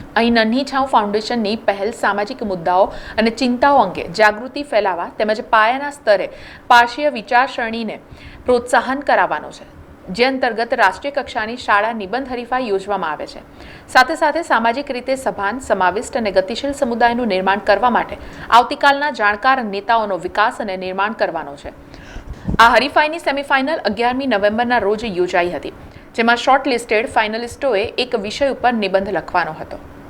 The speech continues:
તેરમી નવેમ્બરે ફાઇનલિસ્ટ સાથે પેનલ ચર્ચા હાથ ધરવામાં આવી હતી. જ્યુરી દ્વારા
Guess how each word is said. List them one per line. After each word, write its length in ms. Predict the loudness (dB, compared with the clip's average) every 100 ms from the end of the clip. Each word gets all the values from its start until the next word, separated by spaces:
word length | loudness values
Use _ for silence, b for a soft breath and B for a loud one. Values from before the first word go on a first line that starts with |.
| -20 -20 -16 -16 -14 -14 B B B 0
તેરમી 320 | 2 2 0
નવેમ્બરે 500 | 0 2 4 4 4
ફાઇનલિસ્ટ 600 | 4 0 0 -4 -6 -6
સાથે 380 | -2 -2 -2 -4
પેનલ 340 | -2 -2 -2
ચર્ચા 380 | -2 -2 0 -2
હાથ 300 | 0 0 0
ધરવામાં 400 | -6 -4 -4 -4
આવી 140 | -8
હતી. 240 | -12 -16 -18 -18 B B B -6
જ્યુરી 340 | -2 2 2
દ્વારા 340 | 4 6 6